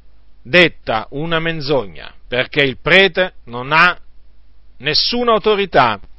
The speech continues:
di rimetterti i peccati. L'unico che ti può rimettere i peccati è Dio. E l'unica maniera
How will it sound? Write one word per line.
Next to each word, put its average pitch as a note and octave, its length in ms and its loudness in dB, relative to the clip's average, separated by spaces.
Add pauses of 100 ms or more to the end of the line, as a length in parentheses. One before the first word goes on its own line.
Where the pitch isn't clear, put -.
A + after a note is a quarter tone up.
(120)
di C3 160 -6
rimetterti D#3 920 0 (120)
i D3 260 -6 (260)
peccati. D#2+ 840 0 (2000)
L'unico E3 800 -2
che C#3+ 140 0
ti D3+ 160 -4
può F3 180 2
rimettere F#3+ 560 4
i F#3 60 2
peccati A#2 800 2 (280)
è D3 160 4
Dio. A2 540 -4 (1900)
E G3 280 8
l'unica B3+ 460 6
maniera F#3+ 800 4